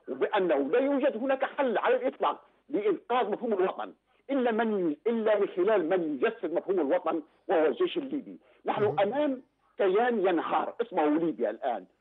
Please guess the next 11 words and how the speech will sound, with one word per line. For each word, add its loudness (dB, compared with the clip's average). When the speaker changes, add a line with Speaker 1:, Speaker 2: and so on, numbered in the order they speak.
Speaker 1:
ولا 2
توجد 0
هناك 0
سلطة -2
على 0
الإطلاق 0
قادرة 4
على 2
صيانة 0
هذا 2
الوجود 2